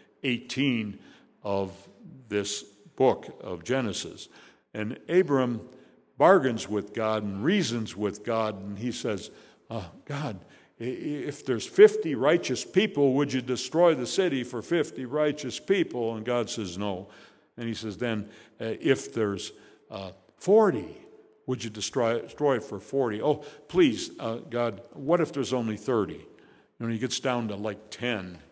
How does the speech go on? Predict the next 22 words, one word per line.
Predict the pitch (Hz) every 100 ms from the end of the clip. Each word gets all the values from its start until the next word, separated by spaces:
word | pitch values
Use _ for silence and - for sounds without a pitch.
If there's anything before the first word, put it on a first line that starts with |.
| _ _
You | 107
know, | 98
God | 101 104
says, | 104 110
"I | 127
won't | 165 180
destroy | - 147 - 160
the | 139
city | 120 165 147 131
if, | 110
if | 120 107 -
there's | 104 -
ten | - 151 131
righteous | 110 120 123 120 98 -
there." | 90 82 80 _ _ _ _ _ _ _
But | 123
that | 156
was | 180 127
only | 143 139 123
Lot, | 107 107 107 107 -
and | 107 98
remember, | 98 104 135 101 92